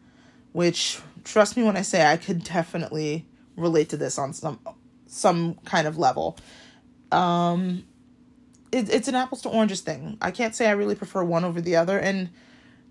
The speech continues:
I'm one of those people where my love for a certain movie fluctuates depending on my mood. Um, but there was this funny meme <laughs> I did see on TikTok of,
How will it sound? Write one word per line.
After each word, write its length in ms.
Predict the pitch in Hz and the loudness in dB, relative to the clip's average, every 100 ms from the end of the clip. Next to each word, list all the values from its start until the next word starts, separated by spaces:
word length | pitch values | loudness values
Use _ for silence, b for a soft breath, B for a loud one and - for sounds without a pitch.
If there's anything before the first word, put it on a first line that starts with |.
| - | -4
I'm 120 | 202 220 | 2 4
one 120 | 226 | 4
of 80 | 214 | 2
those 120 | 220 | -2
people 320 | 220 208 208 | -4 -4 -2
where 640 | 202 196 190 185 180 185 - _ _ - | 0 0 0 -2 -6 -8 -12 _ _ -10
my 300 | 147 170 170 | -4 -2 -2
love 360 | 170 170 185 180 | 0 0 0 -2
for 140 | 202 | -4
a 60 | 185 | -4
certain 500 | - 185 196 180 170 | -6 -6 -4 -2 0
movie 460 | 175 214 226 233 | 0 0 -2 -4
fluctuates 760 | - - - 220 - 190 165 - | -10 -4 -4 -2 -4 -2 -4 -6
depending 460 | 170 - 165 165 | -12 -6 -6 -4
on 80 | 165 | -4
my 120 | 160 | -4
mood. 400 | 156 190 - 175 - b b b b b b _ - | -2 -2 -4 -8 -14 b b b b b b _ -2
Um, 460 | 165 160 156 165 170 - - | 2 4 2 0 -4 -8 -6
but 180 | 185 180 | -2 4
there 120 | 208 | 6
was 220 | 220 220 | 6 4
this 140 | 226 - | 0 0
funny 240 | 202 190 | 0 0
meme 240 | 190 190 | -2 -2
<laughs> 20 | 180 | -4
I 80 | 175 | -8
did 200 | - 170 | -6 -6
see 120 | - 175 | -6 -6
on 180 | 175 | -6
TikTok 600 | 170 185 - 170 165 165 - | -4 -6 -2 0 0 -4 -6
of, 540 | 175 170 165 156 160 | -4 -2 -2 -2 -8